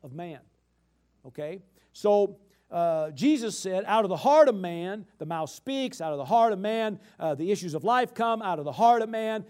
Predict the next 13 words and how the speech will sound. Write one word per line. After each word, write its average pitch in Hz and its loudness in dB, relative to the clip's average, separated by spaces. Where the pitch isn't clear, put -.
comes 185 -6
the 147 -8
good, 196 2
the 170 -8
bad, 190 0
and 180 -6
the 180 0
ugly." 160 -2
Are 147 -8
you 151 -8
still 196 -2
with 208 2
me? 185 -12